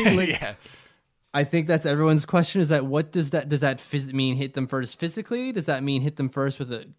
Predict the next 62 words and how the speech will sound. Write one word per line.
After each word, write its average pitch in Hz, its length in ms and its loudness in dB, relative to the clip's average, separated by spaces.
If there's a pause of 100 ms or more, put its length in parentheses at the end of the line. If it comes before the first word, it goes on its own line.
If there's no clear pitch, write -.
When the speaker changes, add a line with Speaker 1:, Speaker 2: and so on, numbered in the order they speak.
Speaker 2:
scoring 135 640 -4
first? 208 500 -6
Does 135 140 -6
that 127 240 -4
just - 160 -12
mean 135 180 0
being 123 240 -2
first 127 320 -6
to - 60 -4
every 131 160 -4
puck? 156 340 -6
Because 127 260 -8
if 113 100 -12
so, 123 300 -4
that's 113 240 -8
not 117 200 -10
really 117 320 -10
what 113 140 -12
you're 120 120 -12
saying 113 360 -14
here. 135 300 -8 (840)
So - 240 -10
I, 143 300 -4
I - 40 2
have 196 120 2
a 214 40 2
lot 202 180 4
of 196 100 -2
questions 180 400 0
with 151 200 -4
what 135 220 0
it's 131 160 -2
supposed 135 320 -4
to 131 60 -4
mean. 117 340 -4
And 131 120 -4
I, 135 120 0
and 143 120 -4
I 143 60 0
saw 170 240 -6
Staple 139 640 -6
tweeted 131 400 -8
something 123 380 -8
out 107 320 -10
about 107 400 -10
it, 104 240 -12
but, 110 200 -12
like, 113 220 -14 (960)
it, 135 180 -14
it 156 60 -2
was 165 180 -2
essentially 190 340 -2
along 143 220 2
the 127 120 0
l-, 123 180 -6
lines 117 320 -4
that 110 100 -12
they 120 100 -4
just 123 200 -10
want 120 180 -2
to 113 60 -6
be 110 580 -14